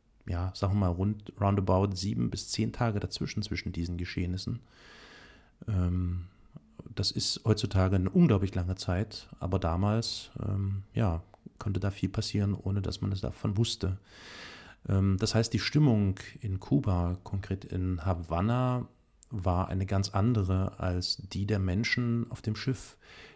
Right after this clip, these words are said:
die sich auf Havanna freuten, die sich darauf freuten, endlich einen sicheren Boden, ähm, zu erreichen.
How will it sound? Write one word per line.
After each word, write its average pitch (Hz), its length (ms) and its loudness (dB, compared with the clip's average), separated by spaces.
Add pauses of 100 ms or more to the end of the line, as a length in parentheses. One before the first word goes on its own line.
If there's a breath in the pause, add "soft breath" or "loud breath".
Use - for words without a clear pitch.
(120 loud breath)
die 95 60 0
sich 92 280 0
auf - 140 -4
Havanna 92 260 4
freuten, 98 600 2
die 90 80 -10
sich 87 200 -6
darauf 87 220 -6
freuten, 95 560 -2
endlich 95 500 -4 (420 soft breath)
einen 90 140 -2
sicheren 95 440 -4
Boden, 143 520 2 (220)
ähm, 101 460 -2 (440 soft breath)
zu - 160 -4
erreichen. 104 640 0